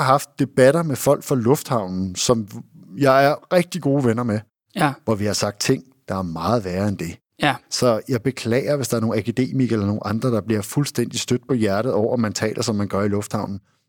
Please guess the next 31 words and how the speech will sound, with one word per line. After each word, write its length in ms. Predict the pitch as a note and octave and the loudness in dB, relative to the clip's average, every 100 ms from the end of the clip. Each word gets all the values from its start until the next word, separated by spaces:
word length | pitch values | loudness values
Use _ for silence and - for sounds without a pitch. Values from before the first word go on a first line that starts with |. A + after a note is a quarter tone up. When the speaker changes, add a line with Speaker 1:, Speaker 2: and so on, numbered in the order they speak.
| _ - | _ -10
Speaker 1:
Men 120 | F2+ | -6
det 80 | G2 | -4
gør 120 | F2 | -2
man 160 | G2 E2+ | -2 -2
nogle 200 | E2 E2+ | -4 -4
gange. 200 | D#2 - - _ | -6 -8 -20 _
Speaker 2:
Ja. 140 | D3 C3 | 0 2
Speaker 1:
Og 100 | B2+ | 2
de 60 | |
ville 140 | A2 G#2+ | 0 0
kunne 140 | G#2+ | -2
gå 80 | G#2 | 0
ud, 180 | G2+ B2+ | 2 0
og 120 | - | -4
så 100 | G2+ | -6
ville 120 | F2+ | -4
de 40 | G2 | -2
kunne 140 | G#2 | -2
finde 240 | - G2+ | 0 -2
de 100 | A2+ | -2
samme 540 | A2 - - F2+ G2 - | -4 -4 -4 -2 -2 -2
optagelser 680 | G#2 - - G#2+ D#2 - G2+ - | -4 -4 -4 -4 -4 -6 -8 -6
i 80 | A2 G2+ | -8 -6
stilladsbranchen. 1120 | - - F#2+ F#2 G#2 F2+ - D#2+ D#2 - D#2 _ _ _ _ _ | -8 -4 -4 -2 -4 -4 -8 -12 -12 -16 -18 _ _ _ _ _
Altså, 200 | F2+ F#2 | -6 -4
det, 260 | F#2+ G2 F#2 | -2 -2 0
det 60 | |
er 40 | G2+ | -2
jo 60 | |
helt 260 | F2 - - | 0 -2 -2
godnat. 320 | A2+ F#2+ G2 | -2 -2 -2